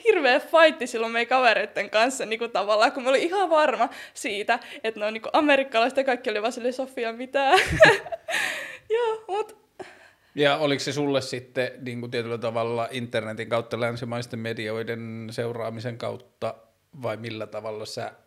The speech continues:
Speaker 2: sit sen jälkeen päivitit sen oman käsityksesi
Speaker 1: En mä
Speaker 2: sitä?
Speaker 1: siis, silloin mä en päivittänyt sitä, vaan silloin
Speaker 2: Mm.
Speaker 1: mä olin ihan niinku satanolla niinku sillä meiningillä, että amerikkalaiset.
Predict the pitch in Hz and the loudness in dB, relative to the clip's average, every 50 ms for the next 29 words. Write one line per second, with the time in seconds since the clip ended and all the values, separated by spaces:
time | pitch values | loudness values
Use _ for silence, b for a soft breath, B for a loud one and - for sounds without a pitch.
0 | _ _ _ _ _ _ - - 113 101 - _ - - - 104 98 98 107 110 | _ _ _ _ _ _ -16 -16 -16 -16 -18 _ -16 -12 -10 -10 -10 -10 -10 -8
1 | 117 110 107 117 113 110 107 107 104 - 120 - - - 101 107 107 101 110 110 | -10 -8 -6 -4 -6 -6 -6 -8 -12 -16 -16 -16 -14 -14 -12 -12 -14 -14 -16 -16
2 | 113 110 110 - 98 - 101 - - - - - 440 415 339 359 359 381 392 - | -14 -14 -14 -14 -16 -18 -18 -18 -16 -6 -2 0 0 2 4 2 2 2 0 -4
3 | - - 427 381 294 262 269 285 311 330 330 466 466 392 254 247 - - - 147 | -2 0 0 2 2 2 0 0 0 0 2 2 2 2 2 0 -4 -8 -10 -10
4 | 196 226 - - 220 254 302 294 302 302 294 285 269 277 277 302 359 403 381 381 | -10 -10 -10 -8 -2 0 0 2 2 2 2 2 0 0 0 -2 -2 -4 -4 -4
5 | 403 349 339 339 320 277 - - - 277 269 311 311 302 247 233 202 151 117 107 | -4 -4 -4 -6 -8 -10 -8 -8 -8 -4 -2 -2 -2 0 0 -2 -2 -2 -4 -4
6 | 214 208 - 120 127 131 127 - 226 226 127 127 - - - - - 254 277 269 | -4 -6 -8 -8 -10 -12 -12 -10 -8 -6 -6 -6 -6 -6 -8 -8 -8 -8 -8 -6
7 | 226 214 214 196 202 220 208 214 208 - 208 220 226 - 320 415 427 427 427 403 | -6 -6 -6 -8 -10 -10 -12 -12 -10 -10 -8 -8 -6 -4 -4 -4 -2 -4 -4 -4
8 | - 359 359 349 339 359 370 359 349 | -2 0 2 2 2 2 0 -4 -10